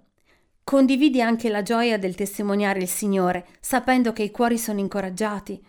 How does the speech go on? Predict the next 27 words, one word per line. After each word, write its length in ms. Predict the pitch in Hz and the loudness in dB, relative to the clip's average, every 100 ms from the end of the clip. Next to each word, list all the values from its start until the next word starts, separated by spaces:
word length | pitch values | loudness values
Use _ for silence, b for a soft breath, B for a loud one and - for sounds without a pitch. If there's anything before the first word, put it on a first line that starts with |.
| b | b
le 120 | 226 | 0
vite 220 | 226 247 220 | 0 0 -2
spezzate 640 | - 214 214 240 233 233 | -2 -8 -4 -2 0 0
vengono 460 | 196 196 190 185 185 | 0 0 -2 -2 -2
guarite 520 | 196 202 190 202 196 B B - | -2 -2 -4 -6 -10 B B 2
e 100 | 262 | 4
le 160 | 285 | 4
persone 540 | 294 302 - 359 349 254 | 2 -2 2 4 6 4
vengono 380 | 247 240 226 | 2 0 -2
salvate, 680 | 214 226 190 226 285 320 226 | -4 -4 -2 0 0 0 0
liberate 640 | 208 196 214 233 262 233 | 0 0 2 2 0 0
e 60 | 196 | -2
trasformate 920 | 202 208 - 202 196 202 202 202 208 | -2 -2 -4 -2 -2 0 -2 -4 -2
dall'amore 580 | 202 196 190 190 180 180 | 0 2 2 2 0 -2
di 200 | 175 165 | -4 -8
Dio. 380 | 175 175 - - _ _ _ b b b b - | -6 -6 -6 -12 _ _ _ b b b b 0
Grazie 640 | 214 190 170 - 185 190 | 2 2 -2 -10 -12 -10
per 140 | - 196 | -4 -4
essere 300 | 185 208 185 | -2 -2 -2
al 60 | |
nostro 300 | 190 180 - | -2 -4 -8
fianco. 580 | 180 185 170 180 - - _ _ _ | -8 -6 -6 -10 -12 -18 _ _ _
Possa 360 | 294 320 320 285 | 2 4 4 2
il 80 | 269 | 2
Signore 480 | 254 233 262 262 | 0 2 2 0
benedirti 580 | 226 214 202 233 247 247 | 0 -2 0 0 0 0
abbondantemente 1300 | 208 202 214 208 208 196 208 190 180 180 202 196 | -2 0 0 0 -2 -2 -4 -2 -2 -4 -6 -10